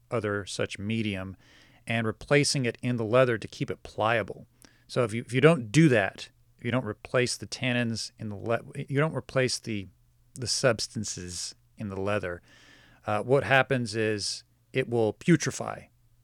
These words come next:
which basically means it rots. So you need to put something in there to keep it pliable. In more recent years, uh, there have been a lot of newer methods employed,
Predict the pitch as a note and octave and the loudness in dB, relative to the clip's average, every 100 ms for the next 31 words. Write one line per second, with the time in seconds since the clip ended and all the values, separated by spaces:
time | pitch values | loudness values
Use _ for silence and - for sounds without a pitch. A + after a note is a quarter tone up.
0 | _ _ A2+ G#2+ - _ - _ _ D3 | _ _ -6 -4 -6 _ -20 _ _ 4
1 | D3+ B2+ C3+ B2+ A2+ A2 G2+ F#2+ - - | 4 4 0 -2 -2 -2 -4 -6 -8 -8
2 | - - G#2+ - G#2 F2+ D#2+ - - - | -12 -8 -8 -4 0 0 -2 -8 -6 -6
3 | - _ _ _ _ _ _ _ - B2+ | -8 _ _ _ _ _ _ _ -6 0
4 | B2 A#2+ A2 C#3+ D#3 - C3+ B2+ A2 - | 0 0 2 4 2 0 -2 0 -2 -8
5 | _ _ - E3 - D#3+ C3+ C#3 C3+ C3 | _ _ -4 -2 2 2 2 0 0 0
6 | C3 A#2 A2 - - A#2+ - - - G2+ | 2 0 -2 -6 -8 -8 -8 -10 -4 -2
7 | G2 F#2 D2 - _ _ _ _ _ _ | -2 -6 -12 -16 _ _ _ _ _ _
8 | _ _ - B2+ A2+ A2 G#2 G#2+ A#3+ G#3+ | _ _ -8 -4 -4 -2 -2 4 6 6
9 | D#3+ - A2+ G#2+ A2 D#3+ - - _ _ | 4 0 -4 -2 0 -2 -2 -6 _ _
10 | _ _ _ _ _ - C3+ C3+ B2 C3+ | _ _ _ _ _ -6 -2 0 4 6
11 | C#3 C3+ C#3+ C#3+ C3+ C3+ D3+ D3+ C3 C3 | 6 6 2 2 2 2 2 0 2 4
12 | C3+ A2 - - _ - - _ _ _ | 2 0 -12 -18 _ -20 -20 _ _ _
13 | - E3 C#3+ D3+ D#3+ D#3 C#3 C3+ D3 C3 | -14 -2 2 6 6 6 6 4 2 0
14 | G#2+ G#2+ G#2+ - C#3 C3 G#2+ G#2 | -2 -2 -6 -4 0 2 2 -2